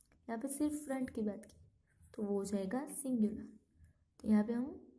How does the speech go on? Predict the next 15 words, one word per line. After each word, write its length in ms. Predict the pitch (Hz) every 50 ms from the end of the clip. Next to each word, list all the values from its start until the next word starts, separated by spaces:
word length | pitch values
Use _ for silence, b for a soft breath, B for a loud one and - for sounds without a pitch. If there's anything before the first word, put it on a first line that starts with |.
| _ _ _ _ - _ _ _ _ _ - _ _ -
सिंगुलर 440 | - - 226 226 247 247 247 254
तो 160 | 247 254 262 254
किसका 260 | 269 254 254 - 262
यूज़ 200 | 262 262 262 -
कराएंगे, 340 | - 262 262 262 269 277 262
have 320 | 226 220 214 220 233 240
या 80 | 247 254
has, 280 | 254 254 262 277 277 - - - - _ _ _ _ _ _ _ _ _
has, 360 | - - 220 202 202 190 208 - - - - - - -
और 160 | 202 190 190
by 220 | 208 196 196 190
का 80 | 196 233
क्या 160 | 226 - 247
हो 120 | 262 262
जाएगा, 440 | 254 262 262 262 254 247 247 262 294